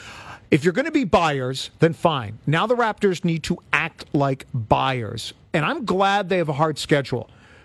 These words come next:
because if this team is as good as Masai Ujiri says they are, then I wanna see what they do against the best teams. I am fascinated 'cause th-, these final twenty-three games is a referendum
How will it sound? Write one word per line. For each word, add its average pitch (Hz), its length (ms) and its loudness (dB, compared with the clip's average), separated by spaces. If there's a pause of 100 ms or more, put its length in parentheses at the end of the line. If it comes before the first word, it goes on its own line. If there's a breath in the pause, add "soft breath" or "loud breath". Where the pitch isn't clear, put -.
(100)
because 185 540 2 (360 loud breath)
if 175 220 4
this 262 240 2
team 294 280 -2
is 202 140 0
as 160 140 -2
good 175 260 2
as 202 160 -4
Masai 170 440 0
Ujiri 160 460 -2
says 147 360 -2
they 185 140 2
are, 208 280 0 (500 soft breath)
then 180 460 0 (100)
I 170 100 6
wanna 240 260 2
see - 220 -2
what 175 200 0
they 185 140 2
do 165 240 0
against 147 340 -2
the 147 80 0
best 131 300 -2
teams. 135 340 -2
I 196 120 2
am 254 100 -2
fascinated 156 720 0 (460 loud breath)
'cause 165 180 4 (120)
th-, 208 140 0
these 196 200 0
final 269 300 4
twenty-three 226 540 -2
games 165 460 -2
is 165 180 2
a 175 40 4
referendum 165 840 0